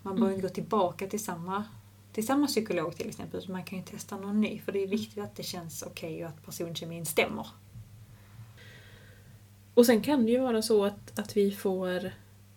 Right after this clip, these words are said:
Speaker 2: frågor om direkt juridisk karaktär.
Speaker 1: Mm.
Speaker 2: Det vi var inne på, att det är ju någonting som vi inte kan ge.
Speaker 1: Nej.
Speaker 2: Och vi, vi kan inte ge våra personliga åsikter och synpunkter om någonting,
Speaker 1: Nej.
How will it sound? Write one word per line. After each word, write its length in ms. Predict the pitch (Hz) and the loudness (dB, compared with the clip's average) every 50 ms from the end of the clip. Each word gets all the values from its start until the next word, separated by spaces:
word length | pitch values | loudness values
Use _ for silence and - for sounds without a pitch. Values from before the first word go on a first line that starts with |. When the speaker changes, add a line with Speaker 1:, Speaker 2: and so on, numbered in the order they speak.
| - - - - - - - - - - - - - - - - - | -20 -20 -20 -20 -20 -20 -20 -20 -20 -20 -20 -20 -20 -20 -20 -20 -18
Speaker 2:
frågor 640 | - - - 214 196 196 190 180 180 175 175 - - | -14 -2 2 2 4 4 2 0 0 -2 -2 -4 -4
om 340 | - 180 175 170 165 170 180 | -4 -4 -4 -2 -4 -4 0
direkt 380 | - 196 180 175 175 - - - | 2 2 2 2 0 -4 -10 -10
juridisk 1120 | - 175 170 180 175 180 175 180 - - - - 175 175 - - - - - - - - - - - - - | -8 -8 -4 -2 -2 -2 -2 -4 -6 -6 -6 -6 -6 -4 -4 -6 -6 -8 -10 -12 -14 -14 -16 -20 -20 -18 -4
karaktär. 540 | - 208 190 190 180 - 196 165 - - - - - - | 0 2 2 2 2 2 0 0 0 -2 -8 -12 -8 -8
Speaker 1:
Mm. 220 | 214 202 190 190 - | -6 -6 -6 -4 0
Speaker 2:
Det 140 | 196 196 | 2 2
vi 80 | 180 180 175 | 2 2 0
var 80 | 175 | -2
inne 220 | 180 180 180 175 170 | -2 -2 -2 -2 -2
på, 260 | - 180 175 - - | -2 -2 -2 -2 -4
att 220 | 180 175 - - | -6 -8 -6 -6
det 80 | - 180 | -4 -4
är 60 | 180 | -2
ju 100 | 180 180 | -4 -4
någonting 300 | 180 175 175 180 180 175 | -4 -6 -6 -6 -6 -8
som 140 | 170 - 170 | -8 -8 -8
vi 60 | 175 | -6
inte 260 | 196 175 170 170 - | -6 -6 -8 -8 -8
kan 200 | - - 175 170 | -10 -8 -6 -6
ge. 240 | 175 - - 247 277 277 - - - - - - | -6 -4 -6 -6 -6 -8 -12 -18 -20 -20 -18 -12
Speaker 1:
Nej. 160 | 233 220 214 220 - - - - - - - - - - | -8 -8 -8 -8 -10 -14 -16 -18 -18 -20 -20 -20 -12 -4
Speaker 2:
Och 240 | - 190 185 185 175 233 | 0 2 2 2 0 0
vi, 400 | 247 247 190 202 196 190 - - | -4 -4 -2 0 0 0 -2 -2
vi 160 | 196 202 196 | -2 -2 -2
kan 420 | 196 - - 226 180 170 165 175 202 | -2 0 0 2 2 2 0 0 -2
inte 200 | 220 226 226 202 | -2 0 -2 -2
ge 200 | 190 196 190 180 | 0 0 0 0
våra 300 | 180 180 180 175 175 175 | 0 -2 -2 -2 -2 -4
personliga 600 | - - - 202 180 175 170 170 175 175 175 - | -4 -4 -2 -2 -2 -2 -2 -2 -2 -2 -2 0
åsikter 560 | - 175 180 180 - 180 175 - - 190 175 | 0 0 0 -2 -4 -6 -8 -8 -4 -4 -4
och 60 | 175 | -2
synpunkter 800 | - 185 180 185 185 185 170 165 175 - - 208 214 214 214 - - - - - - - - - - - - | -2 -2 -2 0 0 -2 -4 -4 -6 -4 -2 0 0 0 -2 -4 -8 -16 -20 -20 -20 -20 -20 -20 -20 4 6
om 260 | 247 226 180 208 196 | 8 8 8 4 0
någonting, 460 | 180 175 - - - - - - 175 - - - - - | -4 -4 -4 -4 -4 -4 -4 -6 -8 -12 -12 -14 -14 -12
Speaker 1:
Nej. 140 | 220 220 | -12 -12